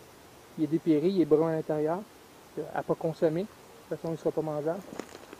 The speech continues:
Au niveau du goût, je suis une empoignée. Les vestes de loup, là, c'est le temps. Les autres, il y a l'air des fraîches. Fait que je vais vous le montrer à l'intérieur. Quand ils sont à l'intérieur,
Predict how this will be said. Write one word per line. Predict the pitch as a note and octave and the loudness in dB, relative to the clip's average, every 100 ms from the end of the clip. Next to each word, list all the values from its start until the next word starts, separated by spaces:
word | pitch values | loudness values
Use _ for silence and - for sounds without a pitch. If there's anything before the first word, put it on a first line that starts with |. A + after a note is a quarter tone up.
| - - - - - - - - - - - - | -20 -20 -20 -18 -12 -10 -10 -12 -16 -14 -12 -8
Au | |
niveau | E3+ D#3+ | -4 -2
du | D3 | -4
goût, | C#3+ G3 - - - - - - - - | -2 -2 -2 -6 -12 -10 -10 -12 -14 -2
je | - | 0
suis | G#3 | 4
une | F#3+ | 4
empoignée. | F3+ F3 F#3 | 6 6 8
Les | G#3+ | 8
vestes | F#3+ G#3 | 8 8
de | G#3 | 8
loup, | G3+ A3+ | 8 6
là, | A#3 - | 4 4
c'est | E3+ | 2
le | |
temps. | D3+ G#3 G#3+ - - | 4 2 2 -2 -6
Les | E3+ E3 | 0 4
autres, | A3 - | 4 6
il | F#3 | 4
y | |
a | |
l'air | F3 F#3 F#3 | 8 8 6
des | E3 F3 | 6 4
fraîches. | - - - - - - G3 - | 2 -6 -8 -8 -2 4 4 4
Fait | D#3 | 6
que | F3 | 8
je | D#3+ | 8
vais | |
vous | D#3 | 6
le | E3+ | 6
montrer | E3+ E3 G3+ | 6 6 4
à | |
l'intérieur. | F#3+ E3+ D#3+ E3 F#3 | 4 6 6 6 6
Quand | G3+ G3+ | 2 0
ils | |
sont | G#3+ G3 | 2 4
à | |
l'intérieur, | F#3 F3+ F3 E3+ F3+ F#3 | 4 4 4 6 8 6